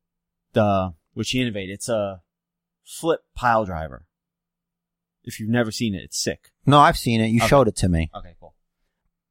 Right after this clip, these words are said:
Speaker 1: So he's on this podcast, and he sa-, and he says, "No, Austin Aries is done with Impact Wrestling." Because what happened was,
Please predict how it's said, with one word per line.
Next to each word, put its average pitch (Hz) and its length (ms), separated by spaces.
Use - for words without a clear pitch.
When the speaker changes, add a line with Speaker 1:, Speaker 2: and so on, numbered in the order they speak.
Speaker 1:
So 131 160
he's 165 160
on 160 160
this 139 120
podcast, 127 560
and 117 100
he 113 100
sa-, 120 160
and 107 460
he 110 120
says, 104 300
"No, 104 180
Austin 101 320
Aries 98 340
is 90 80
done 90 220
with 82 120
Impact 80 260
Wrestling." - 380
Because 113 300
what 107 100
happened 139 300
was, 101 360